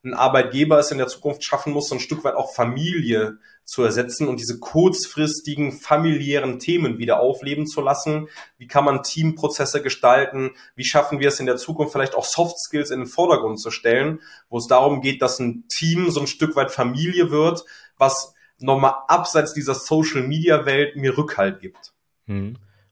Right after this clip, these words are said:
Speaker 2: Was ich auch gerade rausgehört habe, ist, dass die jungen Leute heute viel, viel reflektierter sind, viel mehr Wert auf Werte legen. Wenn du überlegst, wir beide mit siebzehn,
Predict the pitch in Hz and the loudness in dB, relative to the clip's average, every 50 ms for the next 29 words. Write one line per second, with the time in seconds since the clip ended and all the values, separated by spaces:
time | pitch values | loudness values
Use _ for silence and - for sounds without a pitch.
0 | _ - 107 104 117 135 131 127 - 120 120 98 - - - - 90 104 131 135 | _ -10 -8 -4 -2 -2 0 2 4 2 2 2 0 -10 -8 -2 2 2 2 2
1 | - - 131 127 127 123 131 123 120 - 110 110 - - 107 104 - - - - | 2 2 4 4 4 4 2 -2 -2 -4 -6 -6 -6 -6 -6 -6 -6 -10 -12 -14
2 | - _ _ - 98 95 101 104 110 101 98 95 107 113 - 113 107 107 107 107 | -18 _ _ -6 -4 -2 -2 -2 0 2 4 4 4 4 4 2 0 0 0 0
3 | 98 - - - - - - 123 135 139 139 135 135 - 123 117 120 120 117 107 | -4 -10 -12 -20 -18 -8 -4 0 2 2 2 0 -2 -4 -2 0 0 2 2 0
4 | 110 - - 98 - - 120 127 127 - 135 127 139 143 156 175 - _ _ _ | 0 -2 -4 -10 -6 -4 -2 -2 -2 -2 -4 -6 -6 -8 -10 -12 -16 _ _ _
5 | _ _ _ _ _ _ _ _ _ _ _ _ _ _ _ _ - - - 143 | _ _ _ _ _ _ _ _ _ _ _ _ _ _ _ _ -8 0 4 4
6 | 143 131 120 113 98 107 107 110 113 110 - - - 98 98 98 95 - - - | 6 6 6 4 6 6 6 6 6 4 0 0 0 2 2 2 0 -4 -16 -12
7 | 92 87 101 98 - - 104 92 92 95 98 104 127 147 160 - _ _ _ _ | -4 -2 -2 -2 0 -2 -4 -2 -2 -2 -2 -4 -6 -10 -12 -14 _ _ _ _
8 | _ _ _ _ _ _ _ _ _ _ _ - - 104 107 113 113 110 110 120 | _ _ _ _ _ _ _ _ _ _ _ -12 -4 -2 2 2 2 2 4 4
9 | 135 147 - - - - - _ _ - - 117 123 113 110 110 117 120 127 120 | 2 2 0 -4 -10 -10 -14 _ _ -6 -2 -2 2 4 4 4 6 4 2 0
10 | 113 - 113 127 - - - 127 120 123 127 120 | 0 -2 -4 -6 -6 -4 -2 0 0 0 0 -4